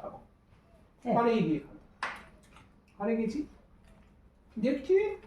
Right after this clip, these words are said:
Speaker 1: রান্নাঘরের স্ল্যাবের একটা সাইড দিয়ে এত চাউমিন সিদ্ধ করে রাখা। মানে সিদ্ধ করে তেল মাখিয়ে ইয়ে করতে দিচ্ছে, ঠান্ডা করতে দিচ্ছে, আর, উম,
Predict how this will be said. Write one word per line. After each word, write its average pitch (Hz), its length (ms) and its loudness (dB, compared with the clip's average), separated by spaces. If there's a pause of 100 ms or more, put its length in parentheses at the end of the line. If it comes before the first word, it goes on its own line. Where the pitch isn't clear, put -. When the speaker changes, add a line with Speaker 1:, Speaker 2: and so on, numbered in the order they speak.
(640)
Speaker 1:
রান্নাঘরের 277 720 6
স্ল্যাবের 269 380 2
একটা 262 240 -2 (120)
সাইড 214 280 2 (140)
দিয়ে 254 240 2 (920)
এত - 360 -4 (280)
চাউমিন 262 420 2
সিদ্ধ 226 260 -2 (120)
করে 214 220 2
রাখা। 160 240 -6 (1400)
মানে 214 220 -4
সিদ্ধ 185 200 2 (140)
করে 285 140 4 (120)
তেল 233 180 0 (120)
মাখিয়ে 302 340 2 (520)
ইয়ে 214 200 0
করতে 196 240 0
দিচ্ছে, 165 260 -2
ঠান্ডা 202 280 2
করতে 175 240 -2
দিচ্ছে, 165 200 -4 (120)
আর, 269 80 2 (600)
উম, 196 160 -10